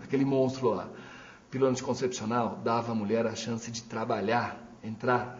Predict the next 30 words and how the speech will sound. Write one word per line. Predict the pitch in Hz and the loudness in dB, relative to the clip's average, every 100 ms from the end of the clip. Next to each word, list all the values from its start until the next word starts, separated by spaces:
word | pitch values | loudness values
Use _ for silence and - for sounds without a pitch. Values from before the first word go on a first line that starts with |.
| - | -10
ser | - 127 | -2 0
inserida | 127 127 123 127 123 | 2 4 6 6 6
no | |
mercado | 120 117 117 107 | 4 4 2 0
de | 107 | -2
trabalho, | - 104 107 127 110 95 - - - - - - | -6 -4 2 2 2 -2 -8 -16 -18 -20 -16 -6
é, | 117 117 113 110 110 110 | 0 2 2 2 2 0
sem | - 135 | -2 -2
se | 127 | 0
preocupar | 135 127 131 | 0 0 0
com | 117 | 2
a | 123 | 4
gravidez. | 120 110 92 - - - - | 2 2 -4 -8 -14 -14 -10
Isso | 107 - | -8 -8
foi | 107 - 120 139 | -8 -2 0 2
uma | 120 | 2
mudança | 110 107 120 131 120 117 | 2 0 -2 -4 -8 -4
radical. | 123 123 - 101 87 - - - - - 143 | -2 -2 -4 -6 -6 -10 -18 -18 -20 -10 -6
E | 160 | -4
traz | - 139 135 135 | 4 6 6 2
uma | 139 | 0
das | 135 127 | 0 0
maiores | 127 127 127 | 2 0 0
revoluções | 135 123 123 123 - 123 120 120 - | 0 4 4 4 2 2 0 -2 -4
da, | - 120 113 110 117 - - - - | -2 -2 0 -2 -4 -6 -8 -12 -12
dos | 127 123 123 | -4 -2 0
últimos | 135 143 127 | -2 -2 -2
cinco | 135 - | -4 0
mil | 120 107 | 0 0
anos. | 98 - - | -2 -6 -10